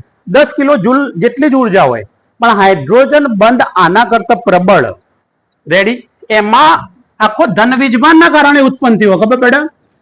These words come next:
એટલે આ કેવો છે? પ્રબળ છે. કોના કરતા? વાન ડર વાલ બળો કરતા. એટલે હાઇડ્રોજન બંધ કેવો બતાવ્યો છે?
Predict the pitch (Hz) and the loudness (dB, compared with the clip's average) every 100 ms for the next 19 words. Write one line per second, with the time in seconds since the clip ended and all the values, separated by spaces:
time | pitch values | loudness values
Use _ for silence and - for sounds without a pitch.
0 | - 208 240 220 277 285 302 320 302 254 | -8 -6 -4 -2 -2 0 2 4 4 2
1 | 247 247 240 _ _ _ 233 240 285 269 | 2 -2 -8 _ _ _ -2 0 2 0
2 | 208 180 - 269 311 247 254 226 226 220 | 0 -4 -2 0 2 2 0 0 2 4
3 | 214 214 - _ 165 180 202 214 240 233 | 2 -2 -14 _ -2 0 0 0 0 2
4 | 233 196 190 202 214 - 180 156 135 104 | 0 2 2 2 0 -4 -4 -2 -6 -8
5 | - _ _ 190 220 214 202 147 240 277 | -14 _ _ -6 -2 0 0 2 0 0
6 | 254 277 285 302 262 247 240 220 | 0 0 2 2 2 2 2 0